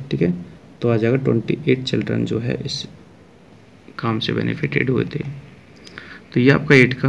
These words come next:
answer है, आप इसको अच्छे से देख सकते हो और यहाँ से कर सकते हो, ठीक है। चलो मिलते हैं आपके next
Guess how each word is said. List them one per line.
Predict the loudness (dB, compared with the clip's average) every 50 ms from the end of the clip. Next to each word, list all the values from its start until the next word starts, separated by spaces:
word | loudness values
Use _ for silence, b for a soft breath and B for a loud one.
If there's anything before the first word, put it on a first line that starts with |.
| 2 2
answer | 2 2 0 0 0 0 0
है, | 2 2
आप | 2 2 0 -2 -2
इसको | -2 -2 -2 -2 -4 -4
अच्छे | -4 -4 -4 -6 -6 -4
से | -4 -4
देख | -4 -4 -4 -4
सकते | -6 -8 -8 -4 -2 0
हो | 0 0 0 0
और | 0 0
यहाँ | 0 0 -2
से | -4 -6 -8
कर | -8 -8
सकते | -8 -8 -10 -10 -12 -10 -10 -8
हो, | -8 -10 -8 -8
ठीक | -8 -4 -2
है। | -2 -2 -2 -4 B B B B B B B B B -2
चलो | 0 4 4
मिलते | 4 4 4 4 4 4
हैं | 6 6 6
आपके | 4 2 0 -2 0 2 2 2 2
next | 2 2 0 0 0 -2 -8 -6 -2 2